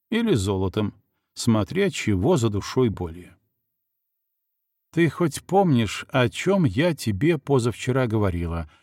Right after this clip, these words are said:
поинтересовалась Елена, когда вечером они, наконец, оказались снова наедине в одной постели.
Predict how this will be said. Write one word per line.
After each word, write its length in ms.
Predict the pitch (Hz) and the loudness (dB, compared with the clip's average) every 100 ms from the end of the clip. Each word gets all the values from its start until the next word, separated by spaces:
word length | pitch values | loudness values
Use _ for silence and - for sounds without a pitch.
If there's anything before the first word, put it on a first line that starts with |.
| _ - | _ -4
поинтересовалась 840 | 117 110 - 107 - 117 117 104 - | 0 0 0 -2 0 2 2 0 0
Елена, 520 | 104 131 180 156 113 _ _ | 0 2 2 2 0 _ _
когда 340 | - 104 104 | -2 0 2
вечером 640 | 101 90 170 151 143 131 135 | 0 2 0 0 2 2 2
они, 240 | 117 113 | 2 2
наконец, 680 | 113 101 - 98 156 147 - | 2 2 0 2 2 0 -4
оказались 680 | - - 104 98 131 123 - - | -8 -2 -2 0 2 2 0 -10
снова 460 | - 131 127 110 | -4 0 0 2
наедине 640 | 113 107 90 107 131 151 - _ _ | 0 0 0 2 2 2 -2 _ _
в 140 | 107 98 | -4 0
одной 320 | 104 98 107 | 0 0 -4
постели. 580 | - 87 - 80 73 | -4 -12 -12 -14 -16